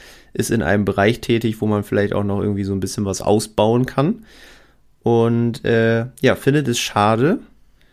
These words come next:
dass du den Arbeitgeber gewechselt hast, aber eben nicht zu den Fischtown Penguins gegangen bist. Aber das liegt natürlich nicht an dir. Kannst dich ja nicht selbst einstellen da. <laughs> Aber ich denke mal, das kannst du als Kompliment auffassen.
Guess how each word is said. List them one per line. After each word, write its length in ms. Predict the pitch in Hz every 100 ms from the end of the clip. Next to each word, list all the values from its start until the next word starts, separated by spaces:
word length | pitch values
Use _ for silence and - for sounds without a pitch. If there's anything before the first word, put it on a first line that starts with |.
| _ - -
dass 240 | 117 -
du 460 | - 127 139 160 180 -
den 100 | 107
Arbeitgeber 500 | 113 117 117 113 110
gewechselt 420 | 107 117 - 131
hast, 240 | 143 147 -
aber 180 | 120 117
eben 220 | 113 117
nicht 220 | 117 110 -
zu 100 | 107
den 80 | 104
Fischtown 300 | 104 113 110
Penguins 360 | 190 117 101
gegangen 260 | 101 92 90
bist. 240 | - - - _ -
Aber 180 | 104 107
das 160 | 110 107
liegt 160 | 123
natürlich 320 | 123 120 120 117
nicht 180 | 117
an 120 | 110 117
dir. 240 | 127 104 -
Kannst 240 | 101 101 104
dich 120 | 104
ja 120 | 98
nicht 220 | 101 104
selbst 340 | 113 120 - -
einstellen 580 | 92 90 - 87 92 90
da. 200 | 117 - - -
<laughs> 1500 | 139 - 190 - - - - - 175 - 190 - 175 - 139
Aber 280 | 113 110 139
ich 240 | 123 - -
denke 240 | 120 147
mal, 160 | 156 143
das 160 | 139
kannst 300 | - 147 -
du 80 | 139
als 180 | 131 -
Kompliment 640 | 131 127 117 120 120 -
auffassen. 520 | 87 - - - -